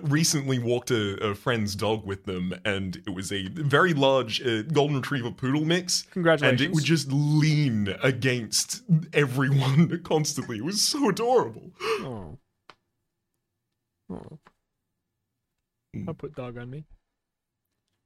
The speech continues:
Speaker 2: Uh,
Speaker 1: I'll get dog.
Speaker 2: I'll get dog. <laughs> Dog store. The door to your room swings open, and you tumble through and shut it tight behind you. Slam! You hear the animal smash gently into the other side of the door.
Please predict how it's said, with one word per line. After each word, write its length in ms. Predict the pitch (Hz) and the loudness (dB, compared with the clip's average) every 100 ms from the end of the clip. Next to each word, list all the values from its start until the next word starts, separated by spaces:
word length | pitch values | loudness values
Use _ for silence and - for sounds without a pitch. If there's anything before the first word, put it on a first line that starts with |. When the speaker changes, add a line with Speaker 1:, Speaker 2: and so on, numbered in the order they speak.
| _ _ _ _ _ _ _ _ - | _ _ _ _ _ _ _ _ -6
Speaker 2:
Uh, 240 | 156 147 | -4 -4
Speaker 1:
I'll 100 | - | -4
get 180 | 170 - | -6 -6
dog. 240 | - - - _ _ _ - | -8 -8 -10 _ _ _ -12
Speaker 2:
I'll 120 | 220 | -10
get 120 | 262 | -4
dog. 220 | 240 170 - - - 254 | 0 0 0 -2 0 -2
<laughs> 340 | - _ - | -6 _ -4
Dog 180 | 160 160 | 0 0
store. 240 | - 233 - _ _ _ _ _ _ _ _ _ | 2 0 -2 _ _ _ _ _ _ _ _ _
The 200 | 165 196 | 4 4
door 320 | 196 269 294 | 6 6 6
to 60 | 285 | 4
your 180 | 277 254 | 2 4
room 340 | 220 208 208 | 4 4 4
swings 420 | 202 185 185 180 | -2 -2 -2 2
open, 400 | 165 147 - 107 | 4 4 2 -8
and 160 | 143 139 | -8 -6
you 200 | 127 139 | -6 -6
tumble 400 | - 143 131 135 | -4 -4 -2 -2
through 360 | - 180 156 107 | -2 -4 -4 -6
and 160 | 107 | -8
shut 280 | - - 240 | 0 2 2
it 100 | 277 | 2
tight 240 | 185 190 | 0 0
behind 440 | 208 180 202 139 107 | 2 2 2 -2 -6
you. 180 | 95 - _ _ _ _ _ | -12 -16 _ _ _ _ _
Slam! 680 | - 240 208 139 107 95 - _ - | 0 6 8 8 4 -2 -18 _ -4
You 140 | 196 | 0
hear 220 | 277 285 | 4 2
the 180 | 262 226 | 0 2
animal 580 | 240 233 220 196 190 185 | 6 6 6 4 4 2
smash 460 | - 214 208 202 208 | 2 2 4 2 2
gently 520 | - - 165 127 - | 2 2 0 -8 -8
into 220 | 151 135 | -10 -6
the 100 | 123 | -4
other 160 | 107 80 | -6 -8
side 220 | - - | -10 -10
of 60 | - | -12
the 80 | - | -20
door. 260 | - - | -20 -20